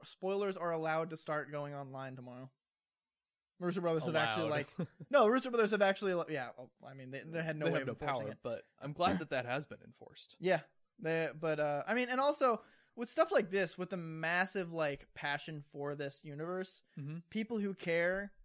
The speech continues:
Speaker 1: won't do it. People who don't care either don't know or just, like, don't care.
Speaker 2: Yeah.
Speaker 1: Or, like, at least respect it enough to not do it. There are obviously the dickheads that are out there that will do it, but
Speaker 2: Oh, yeah.
Speaker 1: for the most part, like,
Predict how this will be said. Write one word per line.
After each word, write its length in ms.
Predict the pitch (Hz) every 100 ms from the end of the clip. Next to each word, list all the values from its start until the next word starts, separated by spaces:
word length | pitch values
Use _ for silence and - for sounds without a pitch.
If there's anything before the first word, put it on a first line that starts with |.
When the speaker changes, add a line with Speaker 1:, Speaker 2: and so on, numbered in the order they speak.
| _ -
Speaker 1:
won't 300 | 156 160 151
do 220 | 156 165
it. 180 | 180 185 _ _ -
People 180 | 185 165
who 140 | 156
don't 340 | 151 156 165
care 380 | - 185 185 180 170
either 220 | 151 139
don't 340 | 135 160 170
know 420 | 156 160 165 175 -
or 160 | 151 147
just, 320 | 147 139 - _ _ 160
like, 240 | 143 131 _ 147
don't 260 | 143 113
care. 480 | - 135 127 143 151 _ -
Speaker 2:
Yeah. 180 | 120 117
Speaker 1:
Or, 140 | 220
like, 220 | 240 220
at 80 | 233
least 260 | 254 302 254
respect 600 | 190 - - 151 151 165
it 80 |
enough 240 | 143 135 -
to 80 | 139
not 340 | 131 120 98
do 200 | 117 104
it. 100 | - _ _ -
There 120 | 349
are 100 | 320
obviously 360 | 294 262 269 240
the 100 | 185
dickheads 420 | 165 165 180 160
that 140 | 151
are 60 | 147
out 180 | 139 139
there 180 | 147 135
that 160 | 135 - _ 165
will 160 | 160
do 240 | 147 139 135
it, 120 | 131 160
but 240 | 143 - _ _
Speaker 2:
Oh, 80 | 156
yeah. 160 | 139 113 -
Speaker 1:
for 100 | 240
the 80 | 285
most 320 | 247 247 -
part, 240 | 220 160 151
like, 180 | 151